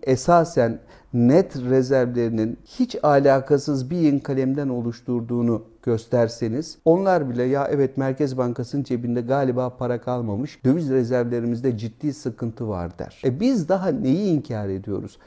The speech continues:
Hadi biz bunu yedik. Hadi siz bunu yerli yatırımcıya yedirdiniz. Türkiye'deki yerli oy verene yedirdiniz. Siz bunu Moody's gibi, Standard and Poor's gibi, Fitch gibi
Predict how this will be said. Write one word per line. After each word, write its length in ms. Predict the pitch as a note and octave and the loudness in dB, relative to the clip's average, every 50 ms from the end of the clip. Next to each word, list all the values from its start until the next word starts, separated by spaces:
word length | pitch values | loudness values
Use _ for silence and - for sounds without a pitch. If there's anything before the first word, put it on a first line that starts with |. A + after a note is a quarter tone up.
| - _ | -20 _
Hadi 360 | _ - A#3 C4+ C4+ D4 A3 G3+ | _ 0 2 2 2 2 0 0
biz 240 | G#3+ G3 E3+ D#3 | 0 0 0 -2
bunu 140 | D#3+ E3+ F#3+ | -2 -2 0
yedik. 340 | F3+ D#3 C#3 B2+ A2 G2 - | 0 0 0 -2 -2 -6 -6
Hadi 260 | - - G#3+ A3+ A#3 G3+ | -4 -2 -2 0 0 -4
siz 340 | - - G3 F3+ D3+ C#3 | -4 -4 -6 -6 -6 -6
bunu 140 | C#3 D3 F3 | -6 -6 -4
yerli 340 | F3 D3 C#3 C#3 C3+ C3+ D3+ | -2 0 0 0 0 -2 -2
yatırımcıya 640 | D3+ C3+ B2+ - C3 A#2 A2+ A2 G#2+ - B2+ C#3 | -4 -4 -4 -4 -4 -4 -4 -4 -4 -4 -4 -4
yedirdiniz. 880 | C3+ B2 A2+ G#2+ G2+ A2+ G#2+ G#2 G2+ G#2+ G#2 G2 F2 D#2+ - - - - | -4 -4 -4 -4 -2 -2 -4 -4 -4 -4 -6 -6 -6 -8 -10 -14 -20 -12
Türkiye'deki 920 | - - G#3 G3+ F3 - D#3 C#3+ C#3 B2+ C3 B2 B2 - C3+ C#3 D#3+ E3+ F3+ - | -6 -4 -4 -4 -4 -2 0 0 0 0 -2 -4 -4 -4 -6 -6 -4 -6 -8 -6
yerli 540 | A#2 A#2 C3+ D3+ D#3 D3+ C#3 C3+ D3 F3 - - | -4 0 2 2 4 2 2 0 -2 -4 -4 -2
oy 280 | - D#3 D#3 D#3+ D3 B2+ | 0 0 2 2 2 0
verene 360 | B2 A#2 A2+ A#2 B2 D3+ E3 | 0 0 0 0 -2 -2 -2
yedirdiniz. 840 | D3 A#2+ A#2 A2+ A#2 A#2 A2+ G#2+ G#2+ A2 G#2 G2+ F2+ E2+ - - - | -2 -2 -2 -2 -2 -4 -4 -4 -4 -4 -6 -6 -8 -8 -10 -14 -18
Siz 420 | - - - D4+ D4+ A#3 E3 C3+ | -12 -6 -2 0 0 0 -2 -4
bunu 180 | A#2 G#2+ G2+ F#2 | -4 -4 -4 -4
Moody's 600 | F#2+ G#2 A#2 D3+ F#3+ G3+ E3 D3+ C#3 B2 A#2 - | -4 -4 -2 -2 0 0 0 0 -2 -4 -4 -6
gibi, 180 | - G#2+ G2 F#2 | -6 -6 -6 -8
Standard 580 | - - - C#3 C#3+ C#3+ C#3 C#3+ C#3 C3 - | -8 -10 -8 -6 -6 -4 -4 -4 -4 -4 -4
and 220 | C#3+ C#3 C3 B2+ B2 - - | -6 -6 -4 -6 -8 -8 -6
Poor's 300 | C3+ C3+ C3 B2+ - - | -6 -6 -6 -6 -8 -8
gibi, 240 | - G2 F2 G2 F#2 | -8 -8 -8 -8 -10
Fitch 400 | - - - F3 F3 - - - | -10 -8 -10 -10 -10 -10 -10 -8
gibi 340 | B2 G#2 A2 G2+ F2+ - | -8 -4 -4 -4 -4 -4